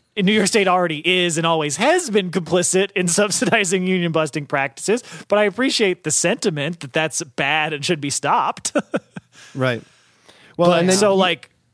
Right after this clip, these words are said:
Speaker 2: you have, you have even further weird moves by the company, like, uh, Amazon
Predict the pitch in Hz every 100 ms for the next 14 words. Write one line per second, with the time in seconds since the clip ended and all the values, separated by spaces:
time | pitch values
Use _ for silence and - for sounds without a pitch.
0 | _ _ - 196 262 196 220 208 233 220
1 | 220 262 214 - 214 226 190 131 143 151
2 | 143 147 147 139 135 139 151 143 160 156
3 | - 170 175 156 143 139 147 143 139 147
4 | 143 135 135 147 160 185 175 190 175 170
5 | 160